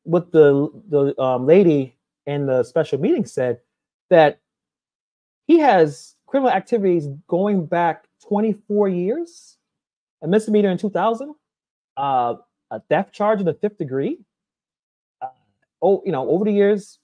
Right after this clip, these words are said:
reportedly faced multiple charges, including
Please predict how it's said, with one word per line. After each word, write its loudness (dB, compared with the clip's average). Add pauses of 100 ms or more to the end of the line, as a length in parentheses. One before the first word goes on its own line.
(320)
reportedly -2
faced -6
multiple 0 (160)
charges, -4
including -4